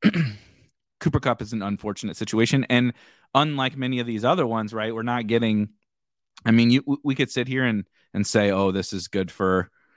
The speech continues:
Allen Robinson or Van Jefferson or Tyler Higbee or whatever," but, like, <laughs> sure, they'll get a couple extra targets. The offense couldn't score with Cooper Kupp.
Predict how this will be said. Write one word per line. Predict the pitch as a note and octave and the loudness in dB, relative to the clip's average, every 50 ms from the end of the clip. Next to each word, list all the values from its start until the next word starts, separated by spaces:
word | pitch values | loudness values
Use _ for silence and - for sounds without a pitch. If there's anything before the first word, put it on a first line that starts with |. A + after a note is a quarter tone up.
| _ _ _ _ - | _ _ _ _ -4
Allen | - G2+ G2 F#2+ G2 F#2+ | 0 0 2 2 2 2
Robinson | F#2+ F#2+ F#2+ F#2+ G2 F#2+ - - G#2 G2 F#2+ | 2 2 2 2 0 -2 -2 -2 -2 -2 0
or | F#2 F#2 F#2 F#2 F2+ _ _ _ _ _ _ _ _ _ - | 0 -2 -2 -4 -6 _ _ _ _ _ _ _ _ _ -4
Van | - G2 G2 F#2+ F2+ | 0 2 2 2 2
Jefferson | - G2 F#2+ - G#2+ - - G#2+ G2 F#2+ F2+ | 2 2 0 0 -4 -6 -2 -2 0 0 0
or | F2+ F2+ F2+ - _ | 0 -2 -4 -6 _
Tyler | - - G2+ F#2 F#2 F#2 | -4 -2 0 0 0 0
Higbee | G#2 G2+ G2 G#2+ G#2+ G2 | -2 -2 -4 -2 -2 0
or | G2+ G2 | 0 0
whatever," | G2 G2+ G#2 G#2 G#2 A2 A2 | 0 0 0 0 0 0 0
but, | A2 A2 G2+ G2 - G2 | 0 0 -2 -2 -2 -2
like, | G#2 F#2 F2+ - - - _ _ _ _ - | -2 -2 -4 -6 -10 -18 _ _ _ _ -20
<laughs> | - - - - - - _ _ _ _ | -18 -18 -18 -18 -20 -20 _ _ _ _
sure, | - - - - B2 F#2+ F2+ - _ _ _ _ _ - | -8 -2 2 2 2 2 0 -8 _ _ _ _ _ -4
they'll | A#2+ B2 | -2 -2
get | B2 B2+ A#2+ | 0 0 -2
a | A2+ | -2
couple | - A#2+ A#2 - A#2 A2+ | -2 -2 -2 -2 -4 -4
extra | G#2+ - - - G2 | -4 -6 -10 -20 -12
targets. | - - A2 A#2 B2+ D3 D#3+ - - - - - _ _ _ _ _ _ _ _ _ _ _ _ _ _ _ _ _ _ - - _ _ _ _ _ _ _ _ _ _ _ - | -8 -6 -6 -4 -2 -2 -2 -4 -4 -10 -14 -16 _ _ _ _ _ _ _ _ _ _ _ _ _ _ _ _ _ _ -20 -20 _ _ _ _ _ _ _ _ _ _ _ -2
The | A#2+ G#2 | 2 2
offense | A#2 C3 C3 - D#3+ C#3 - | 2 2 2 0 -6 -6 -6
couldn't | - - C#3 A#2+ G#2+ | -6 -6 -6 -6 -8
score | - - - A#2+ G#2 G2+ | -10 -6 -6 -4 -4 -4
with | G2 G2+ A2+ G#2+ - - | -2 -2 -2 -2 -4 -6
Cooper | - G#2 F#2+ - - | -12 -12 -12 -12 -14
Kupp. | - - D#2 - _ | -16 -16 -18 -18 _